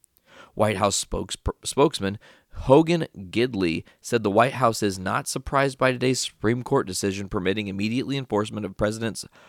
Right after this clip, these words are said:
proclamation limiting travel, uh, limiting travel from countries, uh, presenting heightened risks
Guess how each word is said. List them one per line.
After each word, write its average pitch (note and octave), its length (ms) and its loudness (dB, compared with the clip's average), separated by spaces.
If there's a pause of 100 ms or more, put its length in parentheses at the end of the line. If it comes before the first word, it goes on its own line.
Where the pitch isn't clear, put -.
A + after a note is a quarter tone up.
(200)
proclamation B2 760 2
limiting B2+ 280 0
travel, A#2 480 0 (160)
uh, G2 240 0
limiting C3+ 400 0
travel C3+ 320 2
from A2 200 -6
countries, B2+ 500 -4 (500)
uh, G2 220 0 (880)
presenting C#3 540 6
heightened C#3 420 -2
risks B2 440 2